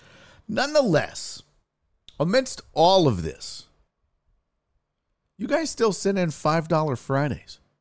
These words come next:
I mean, I want you to know there was, like, not even a thought in my mind.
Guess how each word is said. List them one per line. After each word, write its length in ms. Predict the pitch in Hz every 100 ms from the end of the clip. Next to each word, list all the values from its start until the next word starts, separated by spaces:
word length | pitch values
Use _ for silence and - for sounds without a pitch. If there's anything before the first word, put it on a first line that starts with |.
| _ _ _ _ _ _ _ _ _ _ _
I 60 | 220
mean, 160 | 269 -
I 120 | 269
want 220 | 311 294
you 120 | 294
to 80 | 269
know 420 | 185 226 214 151
there 220 | 139 254
was, 300 | 262 214 180 - -
like, 360 | 202 202 - _ _ _ _ _ _ -
not 540 | - - 302 294 302
even 220 | 302 247 208
a 80 |
thought 540 | 190 - - 262 262 277
in 100 | 220
my 180 | 196 180
mind. 920 | 170 180 202 262 330 254 113 85